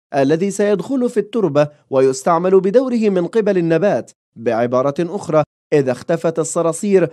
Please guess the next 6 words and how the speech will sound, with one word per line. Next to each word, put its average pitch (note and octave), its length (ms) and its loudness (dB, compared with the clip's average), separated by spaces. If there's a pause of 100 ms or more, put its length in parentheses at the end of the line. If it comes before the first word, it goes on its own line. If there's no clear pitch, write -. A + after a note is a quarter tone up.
(120)
ستتأثر D#3+ 840 0
هذه A#3 380 0
الدورة E3+ 460 2
وتتضرر F#3 1120 0
صحة F3 420 -4
الغابات، E3 600 2